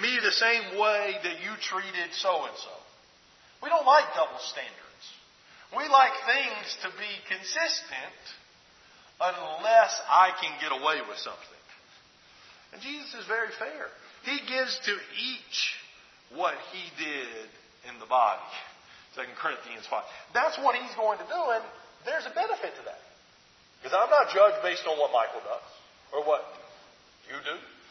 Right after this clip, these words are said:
or what my parents did. I'm judged on what I do. And that's fair. But yet that's also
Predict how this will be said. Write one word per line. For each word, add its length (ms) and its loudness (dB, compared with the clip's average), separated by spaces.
or 160 4
what 180 6
my 140 4
parents 380 4
did. 180 -6
I'm 240 6
judged 400 2
on 160 -2
what 240 0
I 320 0
do. 120 -2
And 160 2
that's 200 2
fair. 260 -6
But 80 -14
yet 180 -10
that's 220 -10
also 400 -10